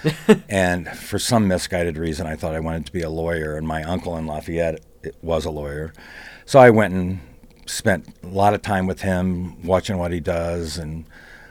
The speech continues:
Speaker 2: um, that was my independent study. Not all schools would give their kids the, uh, I think we had to write a report about it and
Speaker 1: Yeah,
Speaker 2: had to have
Speaker 1: well,
Speaker 2: a sponsor.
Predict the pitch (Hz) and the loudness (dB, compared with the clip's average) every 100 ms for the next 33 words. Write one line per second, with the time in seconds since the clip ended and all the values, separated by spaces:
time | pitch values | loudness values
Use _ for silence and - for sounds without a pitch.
0 | - 78 80 76 85 104 95 - - - | -18 -14 -12 -12 -14 -18 -20 -20 -20 -20
1 | - - - - - 90 95 90 85 87 | -20 -20 -20 -20 -14 -2 0 0 0 -2
2 | 85 78 78 82 80 - 80 73 76 - | -2 -2 -6 -8 -8 -10 -10 -10 -14 -8
3 | 101 98 92 90 - 92 90 87 - - | 0 2 2 0 -4 -8 -6 -8 -12 -18
4 | - - - 82 - - 85 80 82 82 | -20 -14 -6 -6 -6 -8 -6 -6 -8 -8
5 | 92 85 80 - - 85 82 82 80 76 | -8 -6 -8 -12 -14 -10 -8 -6 -8 -10
6 | 78 - - - 139 95 92 87 82 80 | -12 -16 -6 2 4 4 2 0 -4 -6
7 | 78 76 76 - 71 73 67 69 78 80 | -6 -8 -12 -14 -16 -16 -16 -16 -14 -16
8 | 76 78 78 - - 180 277 277 - 214 | -14 -14 -16 -16 -6 -2 0 0 0 4
9 | 185 170 - - 80 73 - 73 78 78 | 4 4 2 -4 -8 -8 -10 -10 -10 -10